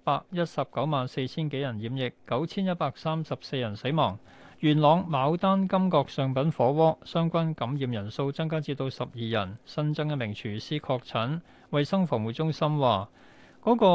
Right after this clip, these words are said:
染疫嘅廚師今個月一號喺店內，最後上班日期係今個月嘅五號。喺今個月八號出現喉嚨痛等症狀，其後檢測陽性。由於患者嘅潛伏期較長，亦都曾經喺社區活動，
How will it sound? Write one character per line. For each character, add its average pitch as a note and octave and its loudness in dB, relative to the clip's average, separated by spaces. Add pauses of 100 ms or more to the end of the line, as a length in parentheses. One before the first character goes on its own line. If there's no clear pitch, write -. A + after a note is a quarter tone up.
(140)
染 E3+ 4
疫 D#3+ 2
嘅 C#3+ 0
廚 A2 -2
師 F#3 0
今 F3 2
個 D#3 0
月 C3+ -4
一 C#3 -2
號 C#3+ -2
喺 C3+ -2
店 C3 -4
內， G#2+ 0
最 C#3 -4
後 A#2+ -2
上 B2 -4
班 D#3 -2
日 C3 -2
期 G#2 -4
係 A#2+ -2
今 D3+ -4
個 C#3 -2
月 A#2 -6
嘅 A#2+ -2
五 A2+ -4
號。 A2 0 (400)
喺 F#3+ 0
今 A3+ -2
個 G3+ 0
月 D3+ 0 (160)
八 C#3 -2
號 B2 0
出 F3+ -6
現 C3 -2
喉 G#2+ -4
嚨 G#2 -4
痛 C3 -4
等 A#2+ -4
症 D3 -4
狀， G#2 -2 (100)
其 A2+ -2
後 B2 -4
檢 A#2+ -6
測 E3 -4
陽 G2+ -6
性。 C3 -4 (220)
由 C3+ -2
於 G3+ 0
患 C#3+ 2
者 D3 -2
嘅 D#3+ 0
潛 A2 -8
伏 B2 -6
期 F#2+ -4
較 A2+ -2
長， F#2 -2 (380)
亦 E3+ -2
都 A#3 0
曾 B2 -4
經 F3+ -2
喺 F3 2
社 B2+ -4
區 D#3 -2
活 C#3 -4
動， A2+ -4